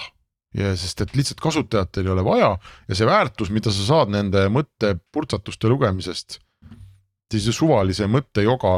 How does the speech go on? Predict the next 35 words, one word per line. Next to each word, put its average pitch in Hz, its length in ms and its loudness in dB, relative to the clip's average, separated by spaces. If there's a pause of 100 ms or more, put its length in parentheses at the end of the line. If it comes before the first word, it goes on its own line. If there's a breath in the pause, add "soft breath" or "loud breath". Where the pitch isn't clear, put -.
lugemisest 90 560 -2
põhimõtteliselt 85 800 -2
ja 92 100 0
vaimukuste 101 560 -2
ja 90 80 2
ma 95 140 0
ei - 20 -4
tea 107 80 2
mille, 143 300 2 (920 soft breath)
et 123 140 -6
see 120 540 4
tegelikult 117 580 2
on, 104 220 2 (100)
äh, 92 800 -2 (480)
on 107 240 -4
möödanik, 98 640 0
et - 80 -6
see - 140 -8
tegelikult 113 420 2
kuulubki 131 400 2
sinna 95 320 0
aastasse - 380 -8
kaks 104 180 -2
tuhat 90 220 -6
neliteist 95 420 -2
või 98 80 -2
kaks - 160 -6
tuhat 90 160 -6
viisteist, - 480 -2 (480 soft breath)
kust, - 240 -10
kust - 220 -6
nagu 101 180 -2
Twitteri 107 320 0
tõus 110 240 2
algas, 95 400 0